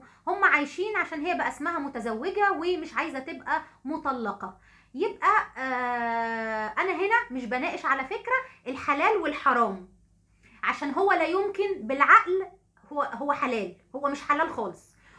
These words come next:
والأحاديث اللي، اللي جالت فيه هو حديث واحد وحديث ضعيف وملوش علاقة بالموضوع ده، وإن ال-، ال-، ال-، الطريقة اللي بتتعمل دي،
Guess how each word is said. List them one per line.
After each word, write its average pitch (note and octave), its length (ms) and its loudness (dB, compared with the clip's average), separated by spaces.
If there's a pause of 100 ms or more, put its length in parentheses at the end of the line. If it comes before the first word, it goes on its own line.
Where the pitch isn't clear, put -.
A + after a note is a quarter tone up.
(120)
والأحاديث D4+ 960 0
اللي، D4+ 400 0
اللي C#4+ 140 -4
جالت F4+ 300 -2
فيه F#4 200 -2
هو D4+ 120 2
حديث D4 400 -2
واحد F4+ 280 -2
وحديث C#4+ 440 -2
ضعيف D4+ 460 0
وملوش D4+ 520 -4
علاقة D4+ 340 0
بالموضوع C#4 480 -4
ده، G#4 220 2 (320)
وإن C#4+ 320 -2
ال-، D4 240 -2
ال-، C4 140 -6
ال-، C4 280 -10
الطريقة E4+ 420 -2
اللي D4+ 120 -6
بتتعمل D4+ 600 -4
دي، F4+ 160 -2